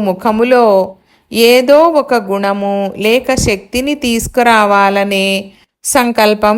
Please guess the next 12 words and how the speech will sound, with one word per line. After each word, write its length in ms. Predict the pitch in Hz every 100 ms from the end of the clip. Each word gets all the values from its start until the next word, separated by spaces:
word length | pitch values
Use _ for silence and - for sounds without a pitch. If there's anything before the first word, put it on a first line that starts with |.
| 254
చేయండి. 600 | 262 208 208 202 202 196 202 - _ _ _ _ _ _ _ _ _ _ 202
మహిళా 340 | 226 269 320 370 349
గ్రూపుకు 420 | 285 294 277 277 285
చెందిన 400 | 262 233 233 233 233 220
మేము 360 | 190 196 269 262 220 190 185 190 _ _ - 233
ఈ 40 | 254 208
గుణాన్ని 680 | 214 247 302 294 247 214 202 196 196
లేక 260 | 226 233 247 -
శక్తిని 540 | 202 196 - 277 269 220 196 196 190 _ _ 240
ప్రాక్టికల్గా 880 | 233 233 - 320 330 247 214 202 196 202 196
ప్రత్యక్ష 460 | 254 254 330 330 311 285
రూపములో 520 | 240 214 214 214 220